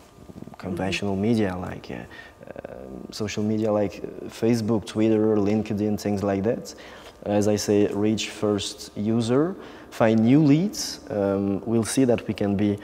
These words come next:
Speaker 1: really, really precise on the targets and really precise on where and wi-, on who we are focused on. Uh, test the value proposition. As I say, when you drive the first,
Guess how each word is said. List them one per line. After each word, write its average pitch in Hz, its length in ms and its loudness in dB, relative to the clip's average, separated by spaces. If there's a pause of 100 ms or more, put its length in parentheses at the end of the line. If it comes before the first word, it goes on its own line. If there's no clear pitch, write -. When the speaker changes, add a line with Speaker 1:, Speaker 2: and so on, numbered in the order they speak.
(200)
Speaker 1:
really, 127 400 8
really 110 320 6
precise 95 580 0
on 92 100 -4
the 85 80 -10
targets 87 800 -6
and 82 340 -10
really 120 260 4
precise 98 480 -2
on 92 180 -4 (420)
where 110 520 4 (240)
and 101 300 0
wi-, 101 220 -4 (340)
on 113 120 0
who 120 280 6
we 104 180 2
are 92 140 0
focused 92 480 -4
on. 85 220 -6 (520)
Uh, 107 320 0
test - 420 0
the 107 100 0
value 107 300 2
proposition. 117 760 -2
As 101 160 -4
I 98 100 0
say, 113 220 0
when 101 200 0
you 98 100 0
drive 101 360 2
the 92 80 -4
first, - 600 -4